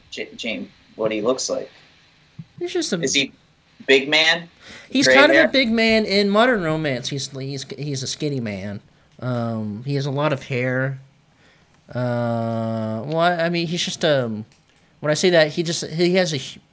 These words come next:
Speaker 2: a beard.
Speaker 1: Oh, yeah, that's what I was imagining.
Speaker 2: Yeah.
Speaker 1: Okay.
Speaker 2: Um, so, okay, gang.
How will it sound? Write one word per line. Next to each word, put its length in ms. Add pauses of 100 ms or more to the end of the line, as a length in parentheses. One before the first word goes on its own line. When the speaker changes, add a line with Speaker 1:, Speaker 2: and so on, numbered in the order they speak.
(380)
Speaker 2:
a 120
beard. 400
Speaker 1:
Oh, 80
yeah, 280
that's 300
what 160
I 80
was 100
imagining. 640
Speaker 2:
Yeah. 200
Speaker 1:
Okay. 240 (640)
Speaker 2:
Um, 920 (1400)
so, 400 (720)
okay, 280
gang. 640